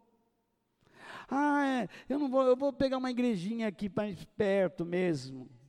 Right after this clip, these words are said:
Aí você vai numa igrejinha que não ensina nada.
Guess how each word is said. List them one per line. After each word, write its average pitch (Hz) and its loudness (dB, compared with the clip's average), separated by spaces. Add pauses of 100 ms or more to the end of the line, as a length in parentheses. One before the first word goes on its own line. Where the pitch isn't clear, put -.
(920)
Aí 254 4
você 262 4
vai 254 0
numa 247 -2
igrejinha 226 4
que 254 -6
não 240 -2
ensina 226 0
nada. 202 0